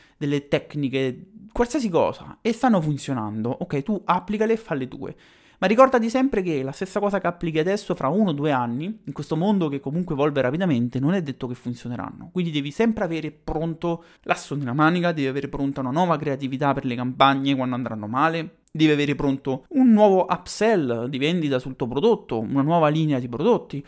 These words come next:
Devi sempre stare un passo avanti al mercato e questo non è facile.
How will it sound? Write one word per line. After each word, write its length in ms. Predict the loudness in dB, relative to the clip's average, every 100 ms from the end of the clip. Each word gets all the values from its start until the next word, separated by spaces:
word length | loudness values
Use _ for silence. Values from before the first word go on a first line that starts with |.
| -16
Devi 300 | -2 2 2
sempre 480 | 2 2 0 -4 -6
stare 480 | -4 2 2 2 -2
un 200 | -4 -4
passo 300 | -6 -8 -6
avanti 440 | -4 -6 -10 -14 -2
al 180 | 2 2
mercato 500 | 0 -6 -16 -16 -8
e 180 | -8 0
questo 480 | 4 4 2 -10 -14 -8
non 160 | -6
è 60 | -6
facile. 640 | -8 -10 -10 -16 -20 -20